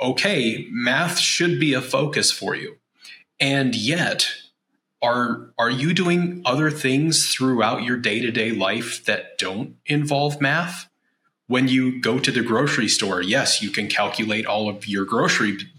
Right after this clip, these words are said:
bill, but you also have to talk to people. You also have to talk to the cashier. You, you have to be able to understand different viewpoints.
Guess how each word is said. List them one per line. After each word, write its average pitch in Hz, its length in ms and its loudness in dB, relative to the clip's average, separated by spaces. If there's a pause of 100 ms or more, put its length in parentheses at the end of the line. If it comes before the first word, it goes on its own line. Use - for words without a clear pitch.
(240)
bill, 95 300 -2 (420)
but 98 420 -2 (380)
you 117 240 -2
also 127 320 2
have 104 360 0
to 107 380 -2 (520)
talk - 380 0
to 101 120 -4
people. 98 480 -6 (200)
You 98 120 -4
also 98 240 0
have 110 200 2
to 113 100 -2
talk 101 240 0
to 110 80 -2
the 104 80 -4
cashier. 107 680 0 (480)
You, 107 560 0 (140)
you 104 560 -2 (340)
have 117 240 0
to - 80 -2
be 117 220 -2
able 117 280 -2
to 113 360 2
understand 123 960 0 (360)
different 120 480 0
viewpoints. - 1000 0